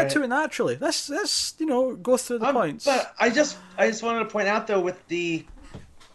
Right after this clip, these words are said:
Speaker 1: with the, the Bizarro women, whatever they are.
Speaker 2: Yeah.
Speaker 1: Like, we still don't know what those are.
Speaker 2: We don't know what they are.
Speaker 1: And
Speaker 2: We, we have learned that they can disguise themselves because one of them is
Speaker 1: Yep.
Speaker 2: disguised as Lexi's, uh,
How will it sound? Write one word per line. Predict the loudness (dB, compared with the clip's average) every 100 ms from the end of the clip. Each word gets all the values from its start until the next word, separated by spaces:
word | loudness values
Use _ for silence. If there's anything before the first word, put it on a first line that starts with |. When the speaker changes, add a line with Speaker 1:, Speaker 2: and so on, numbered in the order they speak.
| -20 -20 -8
Speaker 1:
with | -8 -2
the, | -4 -4 -14 -20 -6
the | -2
Bizarro | 0 4 6 8 6 4 0
women, | -6 -4 -6 -8
whatever | -8 -2 0 0
they | 2 2
are. | 4 2 -2 -2 0
Speaker 2:
Yeah. | 2 0 -4 _ _ _ -20 _ _ _ _ _ _
Speaker 1:
Like, | 0 0 0 -4 -20 _ _
we | -4 -2
still | 6 6
don't | 6
know | 4
what | 2
those | 0 -4
are. | -6 -8 -8
Speaker 2:
We | 2
don't | 4
know | 8
what | 6
they | 8 8
are. | 8
Speaker 1:
And | 6 4
Speaker 2:
We, | 6 6
we | 4
have | 2 4
learned | 2 4
that | 0
they | -2
can | -2 -2
disguise | 0 2 4 2
themselves | -2 -2 0 -2 -8 -10
because | -8 -4 0
one | 4
of | 4
them | 2
is |
Speaker 1:
Yep. | 2
Speaker 2:
disguised | 2 4 2 2
as | -2
Lexi's, | 0 0 -2 -8 -2
uh, | 0 2 2 0